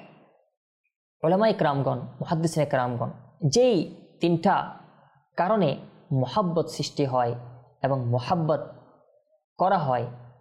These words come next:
সেই তিনটার মধ্যে যখন বিশ্লেষণ করলেন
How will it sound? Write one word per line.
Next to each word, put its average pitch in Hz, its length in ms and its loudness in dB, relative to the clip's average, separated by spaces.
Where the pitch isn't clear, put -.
সেই 269 360 2
তিনটার 202 600 2
মধ্যে 135 500 0
যখন 156 360 2
বিশ্লেষণ 175 460 0
করলেন 135 460 -2